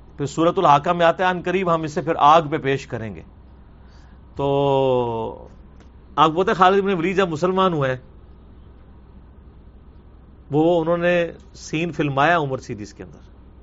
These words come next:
وہ سالم کے پاس آتے ہیں، بخاری مسلم میں حدیث ہے نا کہ چار اصحاب سے قرآن سیکھو، سب سے زیادہ عبداللہ ابن مسعود ہیں، اور اس میں سیدنا، آ، ابی ابن کعب بھی ہیں، اور یہ سالم بھی ہیں، غلام تھے۔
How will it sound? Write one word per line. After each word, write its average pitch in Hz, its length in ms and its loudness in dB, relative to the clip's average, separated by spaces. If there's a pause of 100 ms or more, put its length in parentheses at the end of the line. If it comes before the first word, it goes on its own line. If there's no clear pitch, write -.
(760)
وہ 135 60 -6
سالم 170 380 2
کے 190 100 -2
پاس 156 280 -2
آتے 135 240 -4
ہیں، 110 80 -6 (800)
بخاری 143 280 0
مسلم 165 260 -4
میں 175 100 0
حدیث 147 240 -6
ہے 160 60 -4
نا 160 80 -6
کہ 160 120 -4
چار 170 300 4
اصحاب 120 400 -4
سے 139 100 -8
قرآن 120 320 -6
سیکھو، 110 320 -12 (600)
سب 202 200 -4
سے 180 120 -4
زیادہ 107 260 -2
عبداللہ 135 320 -2
ابن 143 140 -2
مسعود 143 440 -2
ہیں، 135 120 -4 (760)
اور 107 560 -8 (160)
اس - 180 -12
میں 147 180 -4
سیدنا، 139 600 -2 (580)
آ، 110 300 -10 (200)
ابی 156 240 0
ابن 147 200 -2
کعب 156 280 4
بھی 151 140 -2
ہیں، 156 80 -2
اور 156 120 -2
یہ 156 80 0
سالم 156 400 0
بھی 95 200 -12
ہیں، - 300 -20
غلام 151 360 0
تھے۔ 120 140 -12